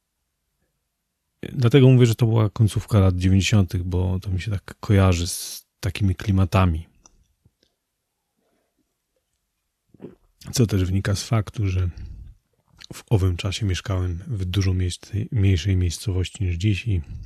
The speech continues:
rzeczywiście wszyscy się tam znali. Tak w cudzysłowie, wszyscy się tam znali, bo jednak nie wszyscy. W każdym razie, w ogóle po latach dowiedziałem się, to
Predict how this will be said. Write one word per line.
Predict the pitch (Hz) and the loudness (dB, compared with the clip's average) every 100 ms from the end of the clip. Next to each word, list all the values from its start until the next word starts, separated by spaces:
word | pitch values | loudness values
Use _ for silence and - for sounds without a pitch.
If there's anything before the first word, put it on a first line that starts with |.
| - _ - 110 | -18 _ -8 -6
rzeczywiście | 95 104 90 - | -2 -2 -4 -8
wszyscy | - - - 135 | -14 -14 -8 -4
się | 92 | -2
tam | 92 | -2
znali. | 87 110 107 95 101 139 - _ _ _ _ - - _ _ _ _ _ _ _ _ _ | 0 0 2 0 -4 -8 -14 _ _ _ _ -20 -20 _ _ _ _ _ _ _ _ _
Tak | - - | -12 -12
w | |
cudzysłowie, | - 101 92 - 95 85 85 85 82 82 90 - | -2 0 0 -2 -2 -2 -2 -2 -2 -2 -4 -8
wszyscy | - 117 - - | -8 -8 -8 -16
się | - | -4
tam | 98 87 | -2 0
znali, | 87 87 | 0 -2
bo | 82 92 110 | -4 -8 -8
jednak | 107 98 - - _ 127 | -8 -8 -10 -18 _ -8
nie | 95 | -8
wszyscy. | - - - - _ _ _ _ _ _ _ _ - - - - | -8 -16 -18 -20 _ _ _ _ _ _ _ _ -20 -20 -20 -20
W | - | -10
każdym | - 127 120 127 | -2 2 4 6
razie, | 135 117 104 - - - - _ _ _ _ _ - _ _ _ _ _ _ _ _ _ _ _ _ _ - | 6 6 4 0 -10 -18 -20 _ _ _ _ _ -20 _ _ _ _ _ _ _ _ _ _ _ _ _ 2
w | |
ogóle | 143 123 | 4 6
po | 123 | 4
latach | 123 113 95 | 2 2 0
dowiedziałem | 95 95 98 113 104 | 0 0 2 0 0
się, | - 95 87 | -2 -6 -4
to | 98 | -6